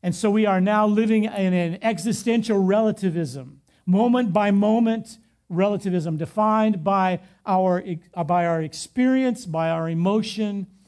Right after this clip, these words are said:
and by what we think at any given time. And this is even true regarding law and the interpretation of law,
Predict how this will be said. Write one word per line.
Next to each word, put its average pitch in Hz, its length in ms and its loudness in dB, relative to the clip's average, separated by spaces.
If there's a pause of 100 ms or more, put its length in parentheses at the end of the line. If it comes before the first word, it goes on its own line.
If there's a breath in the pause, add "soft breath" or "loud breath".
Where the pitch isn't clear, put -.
(240 soft breath)
and 180 120 -2
by 170 260 0
what 180 240 -4
we 180 200 -6
think - 600 -8 (1800)
at 151 120 -8
any 156 220 0
given 151 220 -4
time. 127 560 -10 (920)
And 156 160 -2
this 240 200 0
is 175 160 -6
even 247 380 0
true 247 420 0
regarding 170 580 -2
law 156 440 -2
and 170 140 -4
the 165 80 -4
interpretation 175 720 -8
of 143 100 -10
law, 139 300 -6